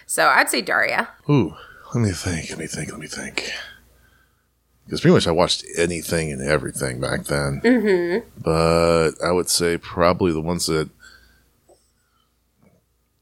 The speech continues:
Speaker 2: I don't really have one that I didn't like on the first watch, unless it was, like,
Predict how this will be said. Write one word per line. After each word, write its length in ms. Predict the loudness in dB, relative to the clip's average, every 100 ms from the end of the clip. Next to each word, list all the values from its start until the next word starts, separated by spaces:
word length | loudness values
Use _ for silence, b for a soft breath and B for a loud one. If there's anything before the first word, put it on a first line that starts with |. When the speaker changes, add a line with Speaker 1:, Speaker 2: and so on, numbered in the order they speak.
| -20 _ _
Speaker 2:
I 60 | 4
don't 80 | 6
really 120 | 6
have 260 | 6 4 4
one 180 | 2 2
that 60 |
I 40 | 2
didn't 400 | 2 0 -6 -2
like 240 | -2 0
on 120 | -2
the 60 | -2
first 560 | -6 0 2 2 0
watch, 480 | -4 0 2 2 2
unless 360 | -2 0 0 2
it 40 |
was, 180 | 2 2
like, 180 | 0 0